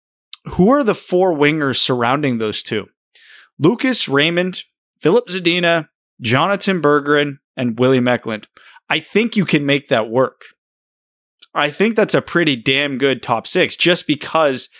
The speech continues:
the strength of those lines isn't coming from the centers. And let's not forget, Dylan Larkin's still really goddamn good. Um,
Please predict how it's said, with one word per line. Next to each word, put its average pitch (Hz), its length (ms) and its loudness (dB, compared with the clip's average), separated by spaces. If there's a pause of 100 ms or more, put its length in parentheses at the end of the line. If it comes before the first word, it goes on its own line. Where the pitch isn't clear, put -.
(280)
the 139 140 0
strength 147 580 -2
of 139 120 -2
those 135 180 -4
lines 127 420 -2
isn't 139 360 -4
coming 143 320 -4
from 123 200 -8
the 107 80 -6
centers. 131 440 0
And 180 180 -4
let's 339 260 -2
not 185 200 2
forget, 143 420 -2
Dylan 214 260 0
Larkin's 143 360 0
still 165 240 2
really 127 320 0
goddamn 113 500 -2
good. 104 380 -4 (920)
Um, 117 640 0